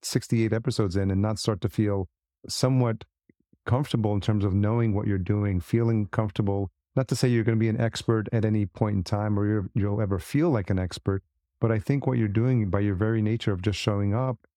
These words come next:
people get so overwhelmed. Like, like, "I don't like the sound of my voice," and they never get started, or they record a, a podcast intro that sits in their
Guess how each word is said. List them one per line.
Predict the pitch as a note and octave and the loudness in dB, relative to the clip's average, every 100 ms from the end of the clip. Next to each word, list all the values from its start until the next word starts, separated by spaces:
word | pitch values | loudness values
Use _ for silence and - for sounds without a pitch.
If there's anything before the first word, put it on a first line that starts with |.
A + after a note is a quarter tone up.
| _ _ | _ _
people | - A#2+ | -2 0
get | A#2 B2 | 0 0
so | - C3+ B2 | 0 0 2
overwhelmed. | A#2+ A#2+ G#2+ C3 D3 F#2 | 2 0 0 0 0 0
Like, | F#2 F#2 | 0 -2
like, | G#2+ G2+ | -2 0
"I | A2 | 0
don't | B2 | 0
like | A#2 A2+ | 0 -2
the | |
sound | A2+ A2+ G#2+ | -2 0 0
of | |
my | A2+ | 0
voice," | G#2 A2+ B2+ G#2 F2 | 0 0 2 0 0
and | G2+ F#2 | 0 0
they | |
never | F#2+ G#2+ G#2+ A#2 | 0 0 2 0
get | A#2 | 0
started, | - - A#2+ B2 G#2+ | -2 -2 0 0 0
or | A#2 | 0
they | G#2+ | 2
record | G#2 G2+ - B2 | 0 0 0 0
a, | A2 - | 0 -2
a | A2+ | -6
podcast | - B2 - A#2 G2 | -4 -4 -2 -2 0
intro | G#2 - G#2 | 0 0 0
that | G2+ | -2
sits | - B2 A2 | -2 -2 0
in | A2 | 0
their | G#2+ G#2 | 0 -2